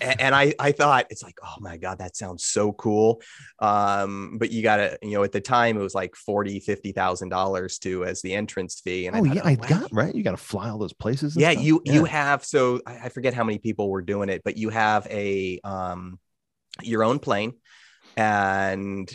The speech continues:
Speaker 1: you're, um, so it's a chartered plane.
Speaker 2: Okay.
Speaker 1: And you,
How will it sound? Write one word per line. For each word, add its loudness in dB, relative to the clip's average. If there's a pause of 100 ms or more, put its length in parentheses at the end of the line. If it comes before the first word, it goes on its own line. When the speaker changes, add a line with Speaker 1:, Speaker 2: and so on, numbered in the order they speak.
Speaker 1:
you're, -6
um, -8 (320)
so -4
it's -8
a -8
chartered -2
plane. -2 (320)
Speaker 2:
Okay. -2 (160)
Speaker 1:
And -8
you, -6